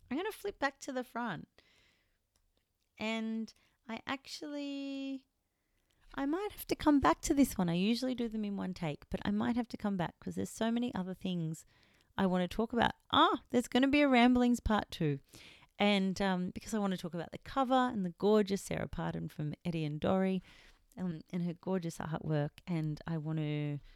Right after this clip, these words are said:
talk a little bit more about the practical side of how we can come into the moment. So there will be a Ramblings to an Awakened Healer part two. Um, listen out for it. And, um,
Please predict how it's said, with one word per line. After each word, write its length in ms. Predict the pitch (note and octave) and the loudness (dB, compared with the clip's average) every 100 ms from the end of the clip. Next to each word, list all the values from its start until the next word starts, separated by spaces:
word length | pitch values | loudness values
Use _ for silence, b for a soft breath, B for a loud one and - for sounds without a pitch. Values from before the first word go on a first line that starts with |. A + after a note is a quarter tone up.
| b b | b b
talk 240 | - A#3 - | -2 -2 0
a 40 | |
little 180 | A3+ G#3 | 0 0
bit 180 | G3 - | -2 -2
more 200 | F3 E3 | 0 0
about 200 | D#3 - | -2 -4
the 60 | |
practical 500 | E3 D#3+ - - - | -6 -6 -8 -12 -6
side 400 | C#3+ - C3+ C#3 | -6 -4 -4 -4
of 120 | C#3+ - | -6 -6
how 200 | C#3+ D3 | -4 -4
we 100 | C#3+ | -4
can 180 | C#3 | -8
come 180 | - C#3 | -4 -4
into 180 | C3+ - | -4 -6
the 160 | C#3 C3+ | -8 -6
moment. 340 | C3+ C3 - | -6 -6 -12
So 340 | - F3+ E3 - | -2 2 2 0
there 140 | F#3 F3+ | -2 -2
will 80 | F3+ | -2
be 200 | F3+ E3 | -2 -2
a 60 | D#3+ | -2
Ramblings 420 | F3 G3+ B3 C#4+ | -2 0 0 0
to 60 | C4+ | 0
an 60 | A#3+ | 2
Awakened 360 | G#3+ G#3 G3 | 2 0 -4
Healer 200 | F#3+ E3+ | -2 -4
part 260 | E3 - - | -4 -6 -8
two. 260 | - E3+ A3+ B B B B B B | -2 0 0 B B B B B B
Um, 320 | F#3 E3 D3+ G3+ | 0 0 0 -2
listen 360 | F#3 F#3+ - B3+ | 2 4 4 4
out 220 | G3+ - | 4 2
for 280 | F3 D#3+ F#3 | 0 2 2
it. 260 | A#3+ - B B B _ | -2 -8 B B B _
And, 640 | F#3+ E3+ D#3+ D#3+ D#3+ D#3+ - | 4 4 4 2 0 -2 -2
um, 400 | F3 D#3 D3 D3 | 0 2 2 0